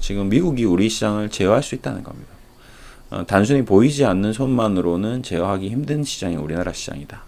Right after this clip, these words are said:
아직까지. 근데 미국은 그 보이지 않는 손, 자정적으로, 자체적으로, 어,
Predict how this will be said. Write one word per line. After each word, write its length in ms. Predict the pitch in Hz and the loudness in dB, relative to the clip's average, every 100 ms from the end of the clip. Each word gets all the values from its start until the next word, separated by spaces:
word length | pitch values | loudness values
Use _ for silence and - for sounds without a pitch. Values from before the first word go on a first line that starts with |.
| - | -16
아직까지. 500 | - - - - - - - - - | -14 -14 -16 -18 -20 -20 -20 -20 -16
근데 140 | - 95 | -6 2
미국은 500 | 110 117 101 110 131 - - | 2 2 0 0 -2 -10 -14
그 120 | - | -8
보이지 300 | 90 95 110 | 0 2 2
않는 240 | 107 92 92 | 0 0 -2
손, 240 | 104 78 - - - - - - | -4 -8 -10 -20 -20 -18 -16 -12
자정적으로, 1000 | - 101 123 127 127 139 - 92 78 80 87 - | 0 4 4 4 2 -6 -4 -2 -2 -6 -8 -4
자체적으로, 720 | 107 107 151 123 95 98 123 - - - - - | -2 2 4 4 4 0 -2 -10 -16 -18 -18 -16
어, 220 | 50 50 | -14 -12